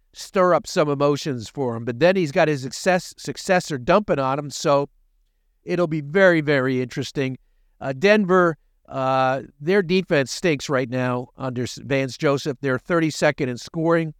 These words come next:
They should have hired Rex Ryan. He was a candidate. I could tell you they wouldn't be thirty-second right now. So, yeah, I think Hackett could do some things in this game. You don't want him to deviate too much out of personal animosity,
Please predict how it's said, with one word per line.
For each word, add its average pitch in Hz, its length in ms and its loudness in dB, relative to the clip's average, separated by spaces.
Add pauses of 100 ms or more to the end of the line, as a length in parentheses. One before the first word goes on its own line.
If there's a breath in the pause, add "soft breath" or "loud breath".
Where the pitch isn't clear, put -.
(340)
They 147 120 -2
should 240 180 2
have 214 140 -2
hired 135 340 0
Rex 143 280 -2
Ryan. 180 400 2
He 156 140 -2
was 139 160 -2
a 113 60 -10
candidate. 170 560 -2 (340)
I 135 80 -6
could 127 180 -8
tell 165 160 4
you 156 120 2
they 139 100 0
wouldn't 151 260 0
be 135 120 -2
thirty-second 160 720 0
right 131 240 -2
now. 135 320 -2 (480)
So, 170 380 2
yeah, 190 380 4
I 143 140 -2
think 180 220 0
Hackett 175 540 0
could 190 180 -2
do 175 140 -2
some 165 260 -6
things 185 280 -2
in 175 100 -2
this 165 180 -4
game. 190 360 0
You 190 80 2
don't 233 180 4
want 196 200 4
him 185 60 -6
to 156 120 -12
deviate 160 680 0
too 202 260 -6
much 214 400 0 (260)
out 151 160 -2
of 131 200 -2
personal 165 520 0
animosity, 165 720 0